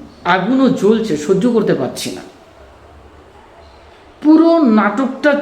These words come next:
চলছে তাদের সঙ্গে সরকারের পক্ষ থেকে। পুরো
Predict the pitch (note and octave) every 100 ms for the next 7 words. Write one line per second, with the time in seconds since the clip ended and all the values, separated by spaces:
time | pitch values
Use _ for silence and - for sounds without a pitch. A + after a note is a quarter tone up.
0 | - A#3 C4 C#4 - F3+ G3 C#4 - C#4
1 | C4+ F#3+ E3 G#3+ - F#3+ F#3 A#3+ A#3 G3+
2 | G3 - C4 D#3 B2+ D#3 - - - -
3 | - - - - - - - - - D4
4 | D#4+